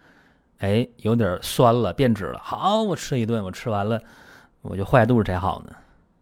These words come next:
但是呢，很奇怪，就对这样老便秘来讲，你吃点那个变质的食物，刚刚有点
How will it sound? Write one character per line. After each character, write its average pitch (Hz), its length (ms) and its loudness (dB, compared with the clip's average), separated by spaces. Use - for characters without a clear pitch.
但 135 200 2
是 135 180 0
呢， 117 180 0
很 - 160 -14
奇 95 180 -8
怪， 107 200 2
就 113 100 -2
对 160 140 0
这 196 80 0
样 240 120 6
老 95 200 0
便 104 180 2
秘 104 120 2
来 82 180 -6
讲， 82 240 -12
你 98 80 -4
吃 160 280 2
点 117 160 2
那 101 120 -2
个 117 140 0
变 147 240 2
质 - 180 -8
的 85 120 -8
食 - 220 -6
物， 123 120 0
刚 151 240 2
刚 143 220 2
有 120 100 0
点 107 260 -2